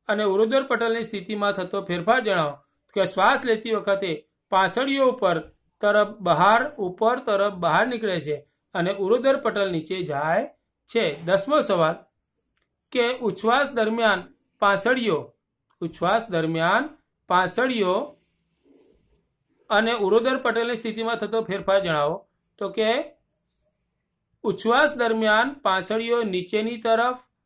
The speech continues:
અંદર જાય છે અને ઉરોદર પટલ ઉપરની તરફ ખસી પોતાના મૂળ સ્થાને આવે છે. શ્વાસ લેતી વખતે અને શ્વાસ છોડતી વખતે લીધેલા છાતીના માપ પૈકી કયું માપ વધારે હોય છે? તો કે શ્વાસ લેતી વખતે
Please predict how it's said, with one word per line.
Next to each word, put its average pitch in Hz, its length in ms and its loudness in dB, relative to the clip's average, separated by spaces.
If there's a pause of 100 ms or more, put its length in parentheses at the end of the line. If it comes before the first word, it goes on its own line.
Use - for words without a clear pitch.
(360)
અંદર 233 320 2
જાય 220 260 4
છે 156 160 -2 (380)
અને 190 140 -2
ઉરોદર 226 400 2
પટલ 226 260 0
ઉપરની 226 440 -4
તરફ 196 280 2
ખસી 196 540 -4 (200)
પોતાના 226 460 4
મૂળ 208 280 0
સ્થાને 180 360 0
આવે 160 320 0 (460)
છે. - 380 0 (300)
શ્વાસ - 320 2
લેતી 262 280 -2
વખતે 226 440 0
અને 214 200 0
શ્વાસ 196 340 -2
છોડતી 190 240 -6
વખતે 233 340 -2
લીધેલા 202 380 -2
છાતીના 202 480 -4
માપ 226 340 0
પૈકી 214 480 -2 (260)
કયું 294 240 2
માપ 254 240 0
વધારે 202 300 2
હોય 185 120 -2
છે? 156 160 -2 (360)
તો 190 80 -10
કે 190 140 -2
શ્વાસ 175 380 0
લેતી 170 300 -4
વખતે 240 440 0